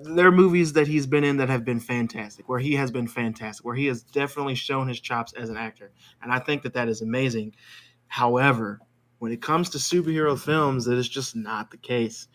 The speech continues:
Now, Morbius, Morbius, he, his, his backstory is pretty similar from the comics that it was in the, in the movie. You know, he's born with a blood disease that's killing him.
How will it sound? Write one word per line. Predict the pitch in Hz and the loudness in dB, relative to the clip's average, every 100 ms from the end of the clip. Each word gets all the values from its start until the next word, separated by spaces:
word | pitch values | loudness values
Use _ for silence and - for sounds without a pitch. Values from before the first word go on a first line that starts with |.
| - _ 127 | -20 _ -4
Now, | 120 | -2
Morbius, | 123 165 185 196 190 - | 4 6 6 6 4 2
Morbius, | 143 180 214 208 208 _ - - - - - - _ _ _ | 2 2 4 2 -2 _ -20 -20 -20 -20 -20 -20 _ _ _
he, | - 160 - | -12 -8 4
his, | 170 190 185 - | 10 10 10 8
his | 214 208 | 6 8
backstory | 220 233 247 240 226 | 6 6 8 10 8
is | |
pretty | - - 139 147 | 4 2 6 6
similar | 156 165 170 180 185 175 - _ | 6 6 6 6 2 0 -8 _
from | - 147 151 | -2 4 4
the | 135 | 6
comics | 147 147 151 - | 8 8 6 4
that | 135 | 4
it | 131 | 8
was | 135 131 | 8 6
in | 135 127 | 4 4
the, | 120 113 | 4 4
in | 117 | 4
the | 113 | 6
movie. | 120 143 147 143 | 6 6 4 0
You | 135 139 | 0 4
know, | 139 | 4
he's | 131 113 | 2 2
born | 139 147 | 4 6
with | 147 135 | 4 2
a | |
blood | 127 139 135 | 4 4 4
disease | 131 131 135 135 135 120 | 0 2 2 4 4 2
that's | 117 - | 0 -2
killing | - 120 123 | 0 4 4
him. | 123 123 123 123 123 120 | 4 4 4 2 2 -2